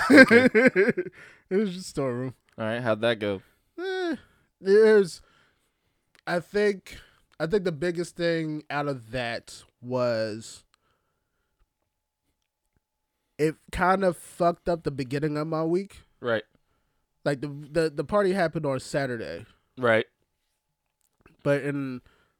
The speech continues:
Speaker 2: basically it was, it was boring as shit.
Speaker 1: Right.
Speaker 2: Like, I, I, I didn't, I really didn't know anybody but two people.
Speaker 1: Right.
Speaker 2: And they were married.
Speaker 1: Right.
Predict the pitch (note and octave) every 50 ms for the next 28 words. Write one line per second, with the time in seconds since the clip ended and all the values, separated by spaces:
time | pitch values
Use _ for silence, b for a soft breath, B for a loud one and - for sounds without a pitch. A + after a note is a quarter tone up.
0 | _ _ _ _ _ _ - F3 F3 D#3+ D3 G3 A3 A3+ G#3 A3+ F#3 G#3 G3+ F#3+
1 | F3+ F3+ F3 F3 D#3+ C3+ A#2+ - - D#3 D#3+ D#3 D#3 C3+ B2+ D3 D#3 D3+ C#3+ C#3
2 | C#3 C3 - - C3+ C3 B2+ - _ - - _ _ _ _ - A#2 A#2 A2+ A2
3 | - - B2+ B2+ B2+ C3 C#3 C#3+ C3 B2+ - - G2 C#3 C#3 - - - - E3+
4 | D#3+ C#3+ C3+ B2+ B2 - _ - E3+ D3 C3 A#2+ A#2+ C#3 C#3 C#3 C#3+ C3+ B2+ A#2+
5 | A2 B2+ B2+ B2 A#2 A#2 B2 A#2 - - C#3 C3 C3 A2+ B2 B2 B2+ B2 A#2 -
6 | _ _ _ _ _ _ - C3+ C3 A#2+ - _ _ _ _ _ _ _ _ _
7 | _ _ _ _ - - D#3 C#3+ B2 - C3+ A#2+ A2+ - A2+ G2+ G2 G2+ - -
8 | _ _ _ C3 B2 A#2+ A2+ G#2+ - - _ _ _ - G#2+ A2+ G#2+ G#2+ C3 C3+
9 | B2 A#2+ A2+ A#2 B2 A2+ G2 F#2 F2 F#2 - - - _ _ _ _ - A#2+ A#2
10 | A2+ G#2